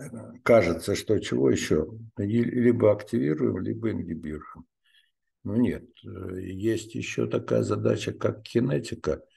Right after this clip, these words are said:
Мы с вами рассмотрели простейшую ферментативную реакцию, ну, точнее, схему ферментативной реакции,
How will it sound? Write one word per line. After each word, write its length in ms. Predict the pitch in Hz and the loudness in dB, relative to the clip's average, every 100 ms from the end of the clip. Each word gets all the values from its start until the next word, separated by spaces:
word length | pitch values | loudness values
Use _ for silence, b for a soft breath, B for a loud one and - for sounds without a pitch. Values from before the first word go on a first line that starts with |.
| b b _ _ | b b _ _
Мы 340 | 104 117 147 | 2 4 2
с 120 | 113 - | -2 -2
вами 400 | 101 104 107 113 | 2 2 2 -2
рассмотрели 760 | 104 90 90 90 - 110 104 | -2 -4 -6 -6 -2 0 0
простейшую 760 | - 90 - - 95 87 87 82 | -2 -2 -4 -2 -2 -2 -4 -6
ферментативную 1000 | - 90 87 85 92 90 90 80 82 82 | -4 -4 -2 0 -2 -2 -4 -2 -2 -2
реакцию, 680 | 85 80 - - - 160 170 | 0 -2 -4 -8 -4 -2 -2
ну, 140 | 123 | -2
точнее, 520 | - 87 85 - 95 | 0 -2 -2 -2 -2
схему 640 | 85 - - 117 104 90 82 | -2 -6 -2 4 4 4 0
ферментативной 1000 | 85 82 82 82 87 82 82 76 80 85 | -4 -4 -2 -2 -4 -6 -8 -8 -8 -6
реакции, 680 | 104 117 117 - 131 120 | -6 -6 -10 -8 -6 -8